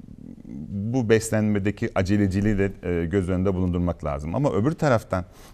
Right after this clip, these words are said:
e, gerçekte her yemek sırasında öksürüyorsa hasta, akciğere kaçıyor anlamına gelebilir. Islak bir ses çıkarıyorsa bu akciğere doğru kaçak a-, olduğu anlamına gelebilir.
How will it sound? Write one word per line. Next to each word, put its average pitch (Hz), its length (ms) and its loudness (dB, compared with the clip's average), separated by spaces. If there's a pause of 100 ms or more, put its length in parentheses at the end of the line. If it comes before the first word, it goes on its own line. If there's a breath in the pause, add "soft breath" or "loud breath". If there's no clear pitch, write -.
(140)
e, 92 100 4
gerçekte 104 540 2
her 113 260 2
yemek 107 360 2
sırasında 90 540 0
öksürüyorsa 95 720 0
hasta, 69 340 -8 (440 soft breath)
akciğere 90 380 2
kaçıyor 80 320 -4
anlamına 78 380 -4
gelebilir. 71 560 -8 (340 loud breath)
Islak 110 340 2
bir 104 40 0
ses 95 260 -2
çıkarıyorsa 87 800 -2
bu 82 360 -4
akciğere 87 440 0
doğru 85 260 0
kaçak - 360 -8
a-, 80 100 -4
olduğu 80 300 -4
anlamına 80 460 -4
gelebilir. 71 400 -6